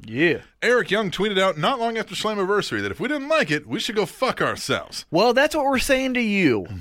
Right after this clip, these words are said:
Speaker 2: <laughs>
Speaker 1: We don't like it, so go
Speaker 2: Yeah,
Speaker 1: fuck
Speaker 2: so go fuck
Speaker 1: yourself
Speaker 2: yourself, yeah.
Speaker 1: with your weird nipples.
Speaker 2: Well, he says,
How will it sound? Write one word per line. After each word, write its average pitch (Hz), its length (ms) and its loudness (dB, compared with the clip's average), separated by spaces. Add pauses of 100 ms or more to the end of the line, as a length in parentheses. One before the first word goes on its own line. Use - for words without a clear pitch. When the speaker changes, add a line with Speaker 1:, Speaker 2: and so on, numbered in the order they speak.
(200)
Speaker 2:
<laughs> 175 140 0 (260)
Speaker 1:
We 190 160 4
don't 285 220 4
like 208 300 2
it, - 80 -8
so 196 120 0
go 180 160 4
Speaker 2:
Yeah, 202 40 4
Speaker 1:
fuck 196 280 2
Speaker 2:
so - 60 -2
go 165 180 6
fuck 175 100 4
Speaker 1:
yourself 139 120 6
Speaker 2:
yourself, 113 380 4
yeah. 110 160 2
Speaker 1:
with 156 180 2
your 156 80 4
weird 147 320 4
nipples. 123 460 -2
Speaker 2:
Well, 110 80 0
he 135 60 -2
says, 135 360 -2